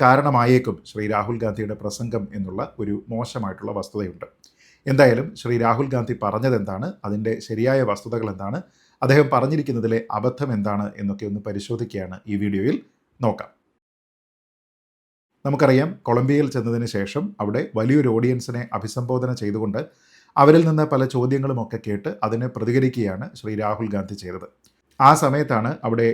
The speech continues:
ഇന്റേണൽ കമ്പസ്റ്റൻ എഞ്ചിനുകളെക്കുറിച്ച്, ഇലക്ട്രിക് എഞ്ചിനുകളെക്കുറിച്ച്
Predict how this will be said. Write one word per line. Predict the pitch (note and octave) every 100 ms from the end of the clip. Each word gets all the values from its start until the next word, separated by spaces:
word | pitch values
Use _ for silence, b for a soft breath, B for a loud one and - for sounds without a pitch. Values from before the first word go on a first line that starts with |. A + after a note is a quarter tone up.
| A#2+
ഇന്റേണൽ | A#2 C3+ C#3 C3
കമ്പസ്റ്റൻ | A#2 A#2 - G#2+
എഞ്ചിനുകളെക്കുറിച്ച്, | G#2 G#2+ G#2+ G#2 G2+ G2 - C#3 - A2+
ഇലക്ട്രിക് | A#2+ - C3+ -
എഞ്ചിനുകളെക്കുറിച്ച് | G#2 G#2+ G#2+ A2 G#2 G#2 G#2